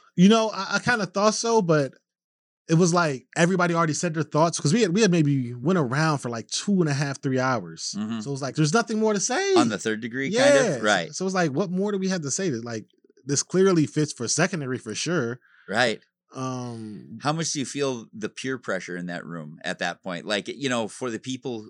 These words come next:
Speaker 2: who are unsure, do you, you know, first of all, how many of them were there? Were there three or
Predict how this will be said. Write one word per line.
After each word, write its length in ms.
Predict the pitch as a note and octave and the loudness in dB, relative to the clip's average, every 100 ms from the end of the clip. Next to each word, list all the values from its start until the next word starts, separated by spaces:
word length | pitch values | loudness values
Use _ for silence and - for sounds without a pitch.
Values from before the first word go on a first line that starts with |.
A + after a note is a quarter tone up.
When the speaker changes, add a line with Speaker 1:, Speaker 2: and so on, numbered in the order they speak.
| _ _ | _ _
Speaker 2:
who 200 | A2+ A#2+ G#2+ | -10 -4 -2
are 180 | F#2+ - | -2 -4
unsure, 600 | A2 A2+ - F2 D#2+ - _ _ _ - | -10 -10 -10 -8 -10 -14 _ _ _ -6
do 80 | A2 | -4
you, 160 | G2 _ _ | -6 _ _
you 140 | B2+ B2 | -6 -4
know, 280 | F#2+ F2+ _ _ | -4 -6 _ _
first 240 | - D#3 A#2+ | -6 -4 -2
of 60 | |
all, 160 | G2+ F#2+ | -2 -2
how 160 | E2+ A#2+ | -2 -4
many 240 | A2+ G#2 | -4 -6
of 80 | E2+ | -8
them 80 | F2+ | -6
were 100 | G2 | -6
there? 140 | C#2+ | -8
Were 80 | D2 | -14
there 100 | C#2+ | -18
three 420 | - F2 B2+ | -14 -10 -8
or 60 | D#3 | -10